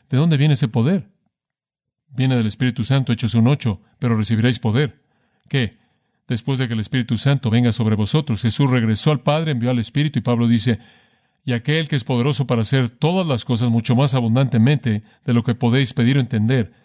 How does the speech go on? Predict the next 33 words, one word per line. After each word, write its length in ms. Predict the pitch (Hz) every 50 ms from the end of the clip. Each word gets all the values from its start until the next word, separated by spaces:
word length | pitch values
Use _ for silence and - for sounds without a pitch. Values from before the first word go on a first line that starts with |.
| _ _ _ -
según 280 | - - 123 139 143
el 80 | 135 113
poder 260 | - 117 113 135 135
que 100 | - 117
actúa 160 | 104 - 135
en 60 | 131
nosotros". 440 | 123 110 - - 147 135 - 117 101
Y 60 | 104
entonces 380 | 107 101 - 135 120 110 123 107
Jesús 640 | 117 110 - - 175 196 185 131 107 - - - _ _ _ _ _ _ _ -
dice, 460 | 127 120 120 110 - - 107 98 - _ _ _ _ _ _ _ _ _ _ _ _ _ _ _ _
"Permítanme 640 | - 123 120 123 135 143 135 - 139 131 131 131 127
dejarles 560 | 120 107 - 123 123 120 117 120 117 113 -
una 200 | 117 110 113 110
cosa, 380 | 110 117 101 92 - - - _ _ _ _ _ _ _ _ _ _ _ _ _ _ _ _ _ _ _ _
la 160 | - 123 117 113
garantía 560 | 110 113 110 107 104 - - 123 127 123 113
de 100 | 110 107
poder. 420 | - 120 107 98 98 90 87 - _ _ _ _ _ _ _ _ _ _ _ _ _ _ _ _ _ _ _
Añada 680 | - 113 113 117 123 135 147 147 151 147 147 143 196 208
a 160 | 123 113 120
eso 280 | 131 139 120 - 143
la 80 | 123 113
esperanza 440 | 104 - 120 113 127 135 110 123 120
del 100 | 110 98
cielo 280 | - 143 156 147 127
y 20 | 113
la 140 | 101 98 -
prueba 240 | 120 120 117 113
de 60 | 110 104
amor". 320 | 101 107 110 95 - _ _ _ _ _ _ _ _ _ _ _ _ _ _ _ _ _ _ _ _ -
Número 280 | 143 147 151 147 147 -
cuatro, 380 | 185 180 156 - - 95 -